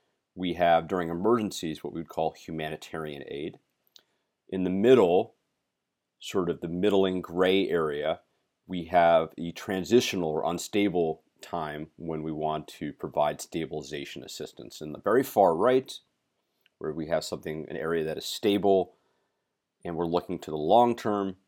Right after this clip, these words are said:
that's where we have development assistance. Okay, so humanitarian assistance on the very far left, we're talking about short term, and it's needs based, basic survival needs. What do you need so you will not die this week?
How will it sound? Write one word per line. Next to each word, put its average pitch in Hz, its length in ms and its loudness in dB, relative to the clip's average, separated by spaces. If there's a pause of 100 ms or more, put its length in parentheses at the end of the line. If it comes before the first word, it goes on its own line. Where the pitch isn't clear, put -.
that's 95 280 2
where 82 80 -10
we 82 100 -2
have 80 280 2
development 73 640 -6
assistance. - 800 -10 (1300)
Okay, 85 160 -10
so - 160 -4
humanitarian 120 720 0
assistance 95 480 -6
on 76 60 -6
the 76 80 -6
very 87 240 0
far 107 240 4
left, 82 400 0 (680)
we're 80 80 -14
talking 98 300 4
about 95 160 0
short 117 380 2
term, 92 400 -2 (340)
and 82 100 -10
it's - 220 -12
needs 95 640 -4 (340)
based, - 460 -4 (280)
basic 107 400 2
survival 80 580 0
needs. 65 300 -14
What 82 420 0
do 101 100 -10
you 95 140 -4
need 87 320 -6
so - 100 -12
you 76 160 -8
will 87 300 0
not 82 360 -4
die 78 240 0
this 78 300 -12
week? 73 340 -14